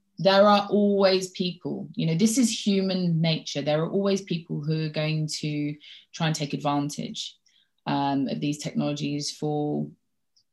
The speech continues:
things that are not fair or are unsavory or are,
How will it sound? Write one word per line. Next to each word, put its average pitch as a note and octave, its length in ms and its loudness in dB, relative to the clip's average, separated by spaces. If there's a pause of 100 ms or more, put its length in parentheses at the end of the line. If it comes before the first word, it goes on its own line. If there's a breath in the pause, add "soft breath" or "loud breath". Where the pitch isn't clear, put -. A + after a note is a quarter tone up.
(140)
things D#3 220 -2
that D#3+ 100 -4
are E3 140 2
not A#3+ 260 4
fair C#3+ 420 -4
or D#3 300 -4
are D3+ 460 -2
unsavory D3+ 920 -2
or D3 300 -4
are, D3 380 -4